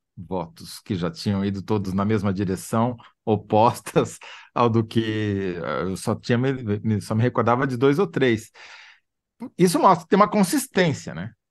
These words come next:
Ele é coerente no seu pensamento conservador, neoconservador, digamos assim. O que que tá em risco daqui pra frente, Luiz? O que que tá na pauta do Supremo que a gente sabe que vai ser votado ou que pode vir a ser votado?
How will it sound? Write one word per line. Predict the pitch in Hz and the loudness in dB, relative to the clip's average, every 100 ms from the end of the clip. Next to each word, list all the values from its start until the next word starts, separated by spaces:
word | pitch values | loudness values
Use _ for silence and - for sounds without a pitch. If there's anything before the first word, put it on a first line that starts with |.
| - | -12
Ele | 73 82 | -8 -2
é | 104 139 180 | 2 2 2
coerente | 180 196 285 190 185 165 - 92 | 6 6 6 6 6 4 -2 -6
no | 90 101 | -6 -4
seu | 110 | -2
pensamento | 101 107 101 104 104 107 107 - 123 131 127 - _ _ _ _ _ - | 0 0 0 0 2 0 0 -2 -2 -2 -4 -10 _ _ _ _ _ -4
conservador, | 117 117 117 170 139 95 | -2 2 2 4 4 4
neoconservador, | 95 107 123 113 131 131 131 117 104 | 0 -2 -2 -2 0 2 2 2 0
digamos | 92 95 95 | -4 -8 -8
assim. | 90 - 95 85 - - - - _ _ _ _ _ _ | -10 -8 -8 -8 -16 -20 -20 -20 _ _ _ _ _ _
O | 269 | 0
que | |
que | 285 330 | 2 4
tá | 294 294 | 4 6
em | |
risco | 202 131 170 165 151 | 8 8 6 4 0
daqui | 123 113 123 | 2 2 2
pra | 113 | 2
frente, | 101 - 104 90 95 | -2 -4 -6 -6 -4
Luiz? | 104 101 | -2 0
O | |
que | 170 | 0
que | 165 | 4
tá | 220 | 4
na | 202 160 | 4 4
pauta | 156 151 151 | 4 4 4
do | 135 | -2
Supremo | 113 131 - 123 135 156 | -2 -4 0 2 2 0
que | 139 | 0
a | 123 | 0
gente | 127 - | -2 -2
sabe | 131 127 131 | 0 0 -2
que | 113 120 107 | -4 -4 -2
vai | 113 110 | -2 -4
ser | - 120 | -4 -4
votado | 110 110 123 147 | -4 0 0 2
ou | 160 | -2
que | 160 | -4
pode | - - 147 180 139 | -8 0 2 2 -2
vir | 123 131 | -2 -2
a | |
ser | 113 123 | -2 -4
votado? | 113 110 147 175 | -4 -2 -2 -2